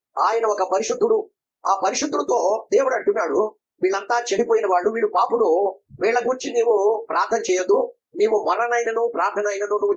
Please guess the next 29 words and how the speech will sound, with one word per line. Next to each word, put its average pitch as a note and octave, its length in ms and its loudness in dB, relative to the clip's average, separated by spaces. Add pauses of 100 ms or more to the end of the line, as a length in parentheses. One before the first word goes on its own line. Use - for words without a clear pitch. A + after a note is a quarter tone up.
(100)
చేసినా G3 600 -2 (280)
నేను G#3 240 0
వినను. B3 480 -2 (140)
కదండి, E3+ 460 -4
ఒక D3+ 200 -4
పరిశుద్ధుని - 420 -2
దగ్గరికి F#3 160 -4
వెళ్ళి E3+ 380 -2 (240)
మనం G#3+ 140 0
ఈ G3+ 160 0
మాటలకు G3+ 380 0
ముందు G3+ 240 -2
ఒక G#3+ 160 -2
మాట G3+ 200 -2
చెప్పుకున్నాం, F3 640 -2 (240)
అయ్యా, A3 400 0
మనం A#3 140 0
ఉపవాసం A#3 500 0
ఉండి A3+ 340 2
ప్రార్థన G#3 340 -2
చేస్తే F#3+ 520 -2 (200)
చెయ్యనట్టు B3+ 320 2
రానటువంటి G#3 560 0
జవాబు A3+ 500 2 (120)
ఒక A3 240 0
పరిశుద్ధుని G#3 380 0
దగ్గరికి A#3+ 280 -2
వెళ్ళి A#3 180 0
కనుక, A#3 220 -2